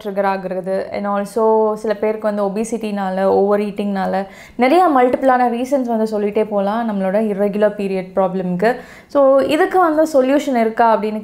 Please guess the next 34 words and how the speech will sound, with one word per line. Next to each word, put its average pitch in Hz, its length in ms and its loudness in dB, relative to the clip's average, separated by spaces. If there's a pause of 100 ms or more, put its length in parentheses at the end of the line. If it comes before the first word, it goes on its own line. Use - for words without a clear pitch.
கேட்டா 208 220 0 (160)
கண்டிப்பா 285 400 2 (100)
இருக்கு. 214 200 0 (120)
ரொம்ப 247 160 0 (280)
ஈஸியஸ்ட் 311 540 0
சொல்யூஷன், 240 560 -2
நம்மளால 214 320 0 (540)
ஈஸியா 311 240 4 (120)
பண்ண 247 240 0 (120)
முடியும் 285 420 0
அப்படின்ற 240 340 -2 (280)
ஒரு 202 160 0
சொல்யூஷன் 208 480 -2
கூட 220 120 0 (100)
இருக்கு. 185 220 -4 (360)
So, - 100 0
அதெல்லாம் 320 320 4 (120)
என்னென்ன, 269 340 0 (260)
and, 214 300 0
uh, 214 40 4 (100)
பீரியட் 359 380 2
டைம்ல 254 360 0
நீங்க 226 140 -2 (100)
வந்து 233 220 2 (180)
எப்படி 233 180 0 (100)
ஹாப்பியா 226 440 0
உங்களை 214 240 0
வச்சுக்கிறது, 202 460 -2
எப்படி 254 200 -2
உங்களை 247 240 2
கம்ஃபர்டபுளா 233 580 0
வச்சுக்கிறது, 196 440 -4 (140)
எப்படி 233 200 0
உங்களை 262 180 2